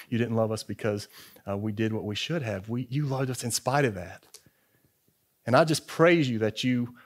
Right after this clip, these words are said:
uh, because, because you love us, you came and died for us. You took every single sin that we've ever committed would, or would commit, and, and paid the price for us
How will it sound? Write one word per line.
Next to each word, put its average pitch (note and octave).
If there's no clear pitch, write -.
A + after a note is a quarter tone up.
uh, A2
because, C3
because B2
you A#2
love G#2+
us, -
you A#2+
came C3+
and A2+
died A#2
for D3+
us. D#3+
You C3
took C#3+
every D3+
single D3
sin C#3+
that A#2+
we've A#2+
ever B2
committed B2
would, A#2+
or A2+
would A#2+
commit, C#3
and, G#2+
and A2
paid C3+
the -
price A#2
for -
us -